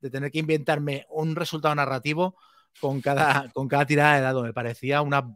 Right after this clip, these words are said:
una brasa. Entonces el juego está bien, pero a mí me acabó cansando mucho. Ta, ta, ta. Luego dice que hacemos muy buena pareja los dos, que yo domino,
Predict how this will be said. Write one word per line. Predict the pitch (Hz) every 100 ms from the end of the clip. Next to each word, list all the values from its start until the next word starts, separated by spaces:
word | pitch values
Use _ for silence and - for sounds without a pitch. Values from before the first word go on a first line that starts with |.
| _
una | 156 147
brasa. | 131 127 123 - 107 104 _ _ _
Entonces | - 131
el | 131
juego | 160
está | 165 180
bien, | 170 175 175 170
pero | 160 131 123 123 117 117 _ - _ _ -
a | 131
mí | 135
me | 147
acabó | 147 135
cansando | 131 127 110 101
mucho. | 101 - 95 _ _ _ _ _ _ _ _ _ _ _ _ _ _ _ _ _ _ _ - - _ _ _ _ _ _ _ _
Ta, | 123
ta, | 131
ta. | 117 185 202 208 202 202 202 202 -
Luego | 139 147 139
dice | 147 175
que | 160
hacemos | 143 147 147
muy | 147 143
buena | 143 135
pareja | 135 131 127
los | 123 123
dos, | 151 190 -
que | - 120 117
yo | 139
domino, | 143 143 147 147 143 131 120